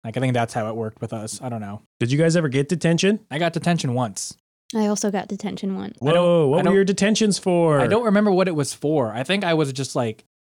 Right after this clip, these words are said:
Speaker 1: I think for, I don't know, for one reason or another, I was, like, involved with someone that got in a fight, and so, like, "You're getting detention too." And it was just
Speaker 2: You were involved.
Speaker 1: I don't know. I was, I was around, I should say. That, that's a better way to,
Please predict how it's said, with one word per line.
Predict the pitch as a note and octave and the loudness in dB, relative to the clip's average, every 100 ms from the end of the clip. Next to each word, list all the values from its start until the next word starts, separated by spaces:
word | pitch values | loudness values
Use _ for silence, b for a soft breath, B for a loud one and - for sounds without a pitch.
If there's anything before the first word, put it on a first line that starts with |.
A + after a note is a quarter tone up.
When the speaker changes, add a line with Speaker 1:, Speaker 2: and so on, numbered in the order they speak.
| _ _ _ _ _ _ _ _ _ | _ _ _ _ _ _ _ _ _
Speaker 1:
I | E3+ | -2
think | F#3+ E3+ | -2 -2
for, | - D3+ | -8 -4
I | |
don't | C3+ | -2
know, | A2+ | -2
for | - C#3+ | 0 0
one | D#3 D#3 | 2 2
reason | C#3+ C#3 | 2 2
or | |
another, | B2+ B2 B2 | 0 0 0
I | B2 B2+ | 0 0
was, | A#2+ A#2 - - _ _ - | -2 -4 -8 -18 _ _ -12
like, | D3 A2 G3+ D3+ | -8 -6 -6 -6
involved | B2+ A2+ A#2 A#2 A#2+ A#2+ - | -4 -2 0 0 -2 -4 -12
with | A3+ B2+ A#2+ A#2+ - | -8 -2 -2 -2 -10
someone | - C3 B2+ | -6 -4 -2
that | B2+ B2 | -4 -2
got | C3 C3 | -4 -4
in | |
a | B2 | -6
fight, | - C#3 C#3 | -2 -2 -4
and | C3 | -6
so, | B2 | -6
like, | A2+ D3+ | -6 -4
"You're | E3 | -2
getting | D3+ C3+ | -2 -2
detention | B2 C#3+ B2+ B2 | -4 -4 -4 -6
too." | A2+ A#2 G#2 D3 | -6 -6 -6 -10
And | E3+ A#2+ | -6 -4
it | |
was | A#2 G#2+ | -4 -4
just | - B2+ - - _ - | -6 -6 -6 -12 _ -2
Speaker 2:
You | C3 | 2
were | D3+ | 2
involved. | B2+ A2+ - A2 D#3+ G2 - _ _ _ _ | 0 -2 -4 -6 -4 -6 -12 _ _ _ _
Speaker 1:
I | D#3 | -10
don't | B2 | -8
know. | G#2 | -6
I | A2 | -4
was, | B2+ B2+ | -4 -4
I | C#3+ | 0
was | G#3+ D#3+ | 0 0
around, | B2 A2+ A2+ G2+ | -2 -4 -6 -8
I | G#2 | -10
should | - G#2+ | -12 -12
say. | - G2 F#2 A2 | -12 -12 -14 -8
That, | C3 C3 - | -4 -4 -2
that's | D#3+ D#3 | -2 0
a | |
better | B2 D#3+ D3+ | 0 2 2
way | C3 | 0
to, | D3 | -2